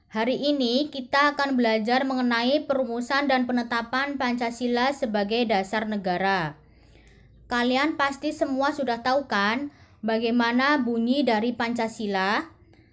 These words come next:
Tetapi apakah kalian tahu bagaimana proses perumusan dan penetapan Pancasila sebagai dasar negara? Proses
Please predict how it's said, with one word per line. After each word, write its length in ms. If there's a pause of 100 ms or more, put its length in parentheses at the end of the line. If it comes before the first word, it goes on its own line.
(100)
Tetapi 560
apakah 560
kalian 320
tahu 560 (320)
bagaimana 800
proses 560
perumusan 720
dan 240
penetapan 720
Pancasila 720
sebagai 560
dasar 480
negara? 720 (2000)
Proses 480